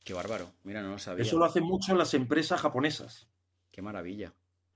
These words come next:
Speaker 2: Mm.
Speaker 1: Qué bárbaro. Yo, la verdad que, eh, estuve a punto, eh, y ya termino porque sé que tienes esta bolsa que hay aquí atrás, que yo la usaba para competir antes, que pone mi nombre. Hay otro,
Speaker 2: Ujú.
Speaker 1: un logotipo que no se ve, pero es de un club de golf del Bosque, que yo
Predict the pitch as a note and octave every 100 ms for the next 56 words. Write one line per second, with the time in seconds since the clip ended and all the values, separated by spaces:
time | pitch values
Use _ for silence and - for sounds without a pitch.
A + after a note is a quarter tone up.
0 | _ _ _ - A#2 G2 G2 A2+ F#2+ F2
1 | - - G2+ A#2 A#2+ A#2 A2+ A#2 A2+ C3
2 | C3 A#2 A2+ A2 G#2+ G2+ - - - -
3 | - B2+ D3 C#3+ C#3 C#3+ G3 G#3 - -
4 | G#2+ G2+ G2 F#2+ G2+ G#2 - G#2 G2 G#2
5 | G#2+ F#2 F2+ F#2 F#2 F#2 F#2+ F#2 - _
6 | _ _ _ _ - B2 C#3+ C#3 C3+ C3
7 | B2 A#2 G#2+ B2 D3 G2+ F#2+ F#2+ F#2 G2
8 | F#2+ F#2+ F#2 F#2 F#2 F2+ F#2 F2+ G#2 D#3
9 | - F#2+ G2 F#2+ F#2+ G#2+ G#2 A#2 A2 A2
10 | A#2+ A#2+ C3+ C3 B2 A#2+ B2 B2+ B2+ A2
11 | A2+ A2 A#2 G#2+ G#2 A2 G#2 G#2 G2 F3
12 | - F#2 F#2+ G2 G#2 A#2+